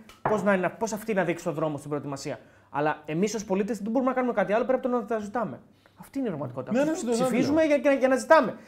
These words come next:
Speaker 1: Γιατί λέει κάποιος, «Το μόνο που κάνετε είναι να ζητάτε και να γκρινιάζετε». Γι' αυτό ψηφίζουμε, ρε παιδιά, για να
Speaker 2: Ναι, ρε,
Speaker 1: ζητάμε και να
Speaker 2: συμφωνώ.
Speaker 1: γκρινιάζουμε.
Speaker 2: Εγώ το μόνο που έχω σαν παράπονο από εμάς είναι η νοοτροπία μας ότι πάντα, δηλαδή αυτό που είχε γίνει με τους, ε, λαθρομετανάστες ή οτιδήποτε,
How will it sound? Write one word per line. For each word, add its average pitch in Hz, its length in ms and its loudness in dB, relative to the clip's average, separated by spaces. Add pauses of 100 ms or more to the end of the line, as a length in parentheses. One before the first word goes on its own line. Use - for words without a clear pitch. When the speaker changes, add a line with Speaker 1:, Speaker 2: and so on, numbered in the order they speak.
Speaker 1:
Γιατί 180 220 2
λέει 254 100 12
κάποιος, 269 220 8
«Το 240 80 2
μόνο 269 160 6
που 240 60 2
κάνετε 269 220 2
είναι 269 100 2
να 262 60 4
ζητάτε 247 220 4
και 247 60 0
να 254 60 2
γκρινιάζετε». 262 480 2
Γι' 151 60 -2
αυτό 185 180 0
ψηφίζουμε, 285 460 6
ρε 196 60 6
παιδιά, 180 400 6
για 208 100 2
να 220 60 4
Speaker 2:
Ναι, 202 60 4
ρε, 165 60 4
Speaker 1:
ζητάμε 339 240 10
και 233 100 0
να 254 40 6
Speaker 2:
συμφωνώ. 254 160 6
Speaker 1:
γκρινιάζουμε. 330 340 8
Speaker 2:
Εγώ 160 120 4
το 185 120 4
μόνο 196 260 4
που 165 100 2
έχω 185 160 2
σαν 190 140 2
παράπονο 175 360 8
από 127 120 -2
εμάς 175 300 2
είναι 202 100 0
η 190 40 0
νοοτροπία 170 440 0
μας 202 180 -2
ότι 156 140 -6
πάντα, 170 600 0 (240)
δηλαδή 151 220 2
αυτό 165 200 2
που 147 80 -4
είχε 131 120 -8
γίνει 139 220 -6
με 135 100 -8
τους, - 300 -14
ε, - 40 -4
λαθρομετανάστες 120 800 -2
ή 151 40 -4
οτιδήποτε, 160 680 0